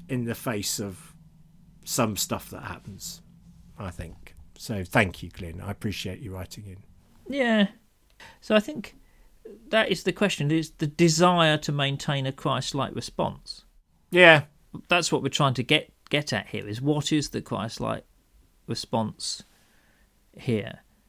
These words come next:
Speaker 2: You know, um, I, I was into, I had lunch today with a friend of mine who's, uh, um,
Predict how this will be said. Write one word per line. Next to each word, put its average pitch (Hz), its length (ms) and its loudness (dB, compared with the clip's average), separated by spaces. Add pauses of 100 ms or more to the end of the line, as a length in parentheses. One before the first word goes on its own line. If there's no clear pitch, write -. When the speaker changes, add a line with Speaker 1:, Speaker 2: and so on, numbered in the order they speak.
(120)
Speaker 2:
You 156 120 -4
know, 110 420 -2
um, 127 400 -2 (560)
I, 160 560 -2 (400)
I 156 120 4
was 165 200 -2
into, 151 200 0
I 156 100 4
had 156 140 2
lunch - 400 -2 (120)
today 131 320 -4
with 110 120 -4
a 110 60 -10
friend 127 260 -10
of 120 60 -12
mine 123 140 -6
who's, 120 260 -8 (440)
uh, - 400 -8 (580)
um, 113 240 -8